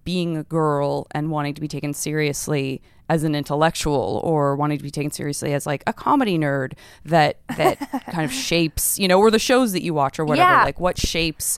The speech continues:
Speaker 2: Absolutely.
Speaker 1: things out, y-, you know, outside of that? Yeah.
Speaker 2: Yeah, absolutely. I was actually about to, uh, mention, you know,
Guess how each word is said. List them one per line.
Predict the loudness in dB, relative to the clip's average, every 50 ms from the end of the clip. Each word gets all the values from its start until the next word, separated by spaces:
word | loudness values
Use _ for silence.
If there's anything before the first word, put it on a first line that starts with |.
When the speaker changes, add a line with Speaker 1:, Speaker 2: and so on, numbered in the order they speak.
| -2 0
Speaker 2:
Absolutely. | 2 2 2 0 2 2 4 4 4 2
Speaker 1:
things | 2 4
out, | 4 2 2 0
y-, | -4 -8 -4 -2
you |
know, | -2 -2 0
outside | 2 0 0 0 -2 -2 0 2 2 2
of | 0 -2 -2
that? | -4 -2 -2 -4 -6 -6
Yeah. | -8 -6 -6 -6 -8 -10 _ _
Speaker 2:
Yeah, | 0 2 4 4 6
absolutely. | 4 2 2 0 -4 -6 -4 -2 -2 -4 -2
I | 2 2 4 4
was | 4 4 2
actually | 0 0 0 -4 -4 -4
about | -2 0 2 2 2 0 -2
to, | -6 -6 -4 -4 -4 -4 -4 -6 -8 -10 -8 _
uh, | -4 -2 0 0 2 2 2 2 0 0 -2
mention, | -4 -4 -2 -2 -2 -4 -4 -4 -4 -4 -4 -6 -10 -12 -12 -12
you | -10 -6
know, | -4 -4 -4 -4 -6